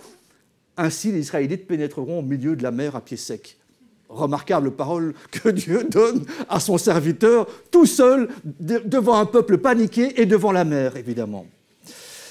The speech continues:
Seul face à la mer, quelle parole ? Fendre la mer. Alors, la question qu'on peut se poser, ce qui nous concerne, c'est, euh, quand le Seigneur nous conduit, euh, donc, euh, dans telle et telle situation, nous voudrait-il du mal ?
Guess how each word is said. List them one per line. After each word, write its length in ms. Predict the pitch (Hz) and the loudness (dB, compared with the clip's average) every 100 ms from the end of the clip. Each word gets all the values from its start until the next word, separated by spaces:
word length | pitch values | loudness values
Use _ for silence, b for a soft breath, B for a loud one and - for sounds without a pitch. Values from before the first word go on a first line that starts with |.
| B B B B B _ _ _ _ b b b | B B B B B _ _ _ _ b b b
Seul 340 | - - 226 | -6 2 2
face 200 | 208 180 | 2 -2
à 60 | 180 | 0
la 120 | 156 | 0
mer, 320 | 151 202 220 214 170 _ _ _ | 0 -2 -4 -6 -14 _ _ _
quelle 200 | 190 135 | 0 0
parole ? 340 | 139 104 92 90 _ _ _ - | -2 -6 -10 -16 _ _ _ -20
Fendre 520 | - 202 208 196 156 | -6 -2 -2 0 0
la 120 | 139 | 0
mer. 420 | 127 107 - - _ _ _ _ _ _ _ B B B B B | -2 -8 -14 -20 _ _ _ _ _ _ _ B B B B B
Alors, 220 | 254 277 | 2 2
la 100 | 202 | 0
question 480 | 233 - 330 208 131 - | -4 -8 -8 -8 -12 -14
qu'on 140 | 156 | -14
peut 200 | 143 202 | -8 -6
se 140 | 202 151 | -4 -6
poser, 560 | 135 170 156 262 294 180 135 - _ _ _ _ _ | -4 -4 -2 -2 -4 -6 -12 -20 _ _ _ _ _
ce 60 | _ | _
qui 80 | 143 | -14
nous 120 | 127 | -12
concerne, 540 | 143 165 - 285 190 | -12 -12 -10 -8 -8
c'est, 480 | 139 - 151 139 123 120 _ b b b b b - | -10 -8 -4 -4 -6 -10 _ b b b b b -12
euh, 800 | 139 131 127 123 120 113 113 101 _ _ _ _ _ _ _ - | -8 -6 -6 -6 -8 -10 -12 -16 _ _ _ _ _ _ _ -8
quand 120 | 180 | -6
le 80 | 185 | -4
Seigneur 240 | 226 240 | -6 -6
nous 80 | 160 | -6
conduit, 580 | 190 180 156 233 226 143 | -6 -8 -6 -4 -4 -4
euh, 320 | 123 120 117 | -4 -6 -8
donc, 360 | 117 123 120 | -8 -12 -6
euh, 260 | 139 120 113 | -4 -2 -2
dans 140 | 110 | -4
telle 180 | 123 185 | -4 -2
et 80 | 147 | -2
telle 160 | 165 160 | -2 -6
situation, 500 | 135 131 127 262 254 | -6 -6 -6 -4 -4
nous 160 | 156 | -2
voudrait-il 560 | 151 226 160 151 240 190 | -2 0 0 0 -2 -4
du 140 | 123 | -4
mal ? 420 | 117 120 107 104 | -6 -6 -6 -10